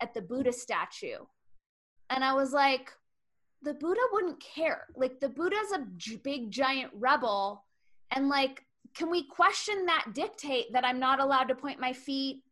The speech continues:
at the Buddha? Like, that's just not resonating for me." And ultimately, it was one of the main pieces why I stepped away,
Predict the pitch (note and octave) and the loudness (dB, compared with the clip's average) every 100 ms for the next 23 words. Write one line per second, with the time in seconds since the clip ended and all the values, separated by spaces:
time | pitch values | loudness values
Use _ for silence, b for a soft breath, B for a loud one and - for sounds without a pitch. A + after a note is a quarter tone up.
0 | _ _ - _ C4+ C#4 C#4 G#3+ F#4+ D4 | _ _ -20 _ -2 2 0 2 2 2
1 | G3+ A#3+ A#3+ D4+ F#4 - F4 D4 A3 C#4 | 0 0 2 0 -2 0 2 2 2 4
2 | E4 F#4 D4+ A#3+ G#3+ G#3+ G#3 F3+ B3 B3+ | 4 2 -2 -4 -8 -10 -10 -8 -6 -6
3 | - D4+ F#4+ A4+ G#4 - D4 B3+ C#4 A#3+ | 2 4 4 0 0 0 -2 -2 -2 -2
4 | C4 G#4 F#4+ C#4 B3+ C4+ C4 E4 E4+ C4 | 0 0 0 -2 -2 -4 -4 -4 -4 -2
5 | A#3+ A3+ C4+ - A#3+ B3 A3+ C4+ D#4+ B3+ | 0 0 -2 -4 -4 -4 -2 2 2 2
6 | A3+ | -2